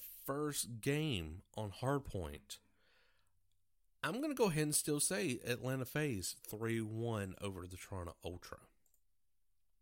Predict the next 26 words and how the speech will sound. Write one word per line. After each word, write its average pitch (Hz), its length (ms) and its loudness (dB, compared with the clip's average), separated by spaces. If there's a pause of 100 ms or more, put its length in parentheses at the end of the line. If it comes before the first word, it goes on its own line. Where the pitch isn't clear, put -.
(760)
So - 160 -2
now 165 160 2
for 170 160 4
your 147 260 4
knockout 143 560 4
round 107 480 2 (400)
number 127 240 2
one, 139 380 4
you 117 80 2
have 117 160 2
the - 80 -10
Legion 117 340 0
taking 101 240 -4
on 95 80 -4
the - 120 -8
Empire. 127 680 2 (480)
Uh, 95 280 -4 (100)
probably 170 320 -2
a 120 120 2
three 107 380 0
oh 101 320 0 (180)
in 92 180 -6
that 85 260 -4
scenario. 107 800 0 (2000)
Florida 180 280 2
Mutineers, 160 840 4